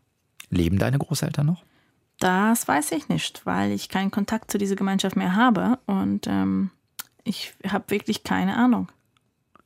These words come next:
Speaker 1: Deine Mutter?
Speaker 2: Meine Mutter habe ich, ähm, später getroffen, ähm, später kennengelernt, ähm.
Speaker 1: Weil das kann man erzählen, auch für die Leute, die das Buch nicht, ähm, nicht gelesen haben. Man fragt sich die ganze Zeit, "Was ist mit deiner Mutter?" Und,
Speaker 2: Ja.
Speaker 1: ähm, kurz vor Ende erzählst du das, glaube ich.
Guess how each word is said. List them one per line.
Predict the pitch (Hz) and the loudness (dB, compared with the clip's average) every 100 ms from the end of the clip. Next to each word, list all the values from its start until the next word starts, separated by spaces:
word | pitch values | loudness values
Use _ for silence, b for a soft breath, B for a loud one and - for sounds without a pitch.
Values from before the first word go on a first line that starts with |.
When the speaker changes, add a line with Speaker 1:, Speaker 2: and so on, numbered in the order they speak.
| _ | _
Speaker 1:
Deine | 101 95 | 0 0
Mutter? | 87 95 208 208 _ _ _ - B B B B | 0 0 0 0 _ _ _ -20 B B B B
Speaker 2:
Meine | - 208 | 2 4
Mutter | 202 233 370 359 | 6 6 4 6
habe | 302 262 | 4 4
ich, | 247 - | 0 -2
ähm, | 214 208 202 202 - - | 0 2 2 2 -2 -4
später | - 208 220 | 0 0 2
getroffen, | 190 - 180 180 262 262 254 | 0 -2 -4 -2 2 2 2
ähm, | - 185 | 0 -4
später | - 190 180 | -2 -2 -2
kennengelernt, | 190 214 254 247 240 254 - - | 0 2 2 2 2 0 -4 -8
ähm. | - 190 180 175 175 _ _ - | -6 -2 0 -2 -4 _ _ 0
Speaker 1:
Weil | 117 | 0
das | - | 2
kann | 123 | 2
man | 131 | 2
erzählen, | 110 - 120 90 | 0 2 2 2
auch | - | 0
für | - 101 | -2 0
die | 110 | 2
Leute, | 113 107 | 2 0
die | 98 | -2
das | 98 | -2
Buch | - 107 | -2 0
nicht, | 117 - - | 0 -2 -4
ähm, | 98 98 104 98 95 - - | -2 0 -2 -2 -4 -8 -2
nicht | 107 104 | 0 2
gelesen | 113 95 113 117 107 | 2 2 2 2 0
haben. | 110 113 113 | 0 0 0
Man | 104 | -2
fragt | 95 117 - | 0 -4 -2
sich | 107 | -6
die | - | -4
ganze | 95 120 147 | 0 0 0
Zeit, | 131 107 110 | -2 -2 0
"Was | 95 | -2
ist | - - | -2 -2
mit | 110 | 0
deiner | 95 95 | 0 0
Mutter?" | 90 131 - 87 - | 2 0 0 -2 -2
Und, | - 101 | -2 0
Speaker 2:
Ja. | 98 | 2
Speaker 1:
ähm, | 92 90 | 0 0
kurz | 135 151 | 0 0
vor | - | 0
Ende | 95 123 101 | 0 2 2
erzählst | 76 - 82 | 0 -2 -2
du | 80 | -2
das, | 80 | -2
glaube | - 69 78 69 | -2 -2 -2 -4
ich. | - | -6